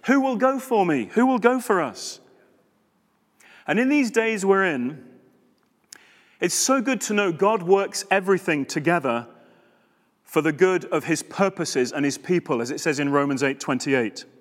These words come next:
I believe in these present days, God wants to use his church to show the world that there is a kingdom that cannot be shaken. A kingdom that cannot be shaken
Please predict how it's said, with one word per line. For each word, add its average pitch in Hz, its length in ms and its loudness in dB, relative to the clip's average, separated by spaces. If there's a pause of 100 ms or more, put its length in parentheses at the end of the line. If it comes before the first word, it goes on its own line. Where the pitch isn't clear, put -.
(1120)
I 190 140 2
believe 196 320 2
in 185 140 0
these 190 200 -2
present 165 440 -2
days, 131 480 0 (1300)
God 190 240 4
wants 190 300 0
to 180 100 -2
use 202 320 0
his 196 160 -4
church - 680 -8 (520)
to 151 100 -4
show 202 380 0
the 185 100 2
world 123 580 0 (440)
that 151 140 0
there 151 180 2
is 139 100 -2
a 147 60 -4
kingdom 139 880 -2 (320)
that 135 240 -6
cannot 170 580 -2 (260)
be 143 120 2
shaken. 131 680 -4 (1040)
A 151 60 -2
kingdom 185 640 0
that 160 180 -6
cannot 185 400 -2
be 151 100 2
shaken 147 600 -2